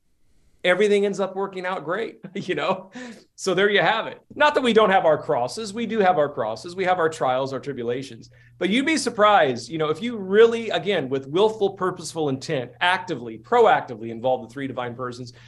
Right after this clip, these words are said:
you can accomplish more by accident than what you set out to do on purpose. And, and that's a beautiful thought.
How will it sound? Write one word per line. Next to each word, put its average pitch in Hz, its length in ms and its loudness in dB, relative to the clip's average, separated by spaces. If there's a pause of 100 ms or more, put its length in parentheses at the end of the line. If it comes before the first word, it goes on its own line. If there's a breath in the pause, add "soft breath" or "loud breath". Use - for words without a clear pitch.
(300 soft breath)
you 185 180 -2
can 196 140 0
accomplish 143 460 -4
more 165 200 0
by 156 160 4
accident 131 520 -4
than 120 140 -6
what 117 100 -10
you 117 120 -8
set 123 240 -2
out 117 160 0
to 113 80 -16
do 110 160 -8
on 107 100 -10
purpose. 107 560 -12
And, 110 220 -12
and 127 120 -8
that's 139 200 -4
a 123 60 -8
beautiful 123 340 -6
thought. 107 440 -6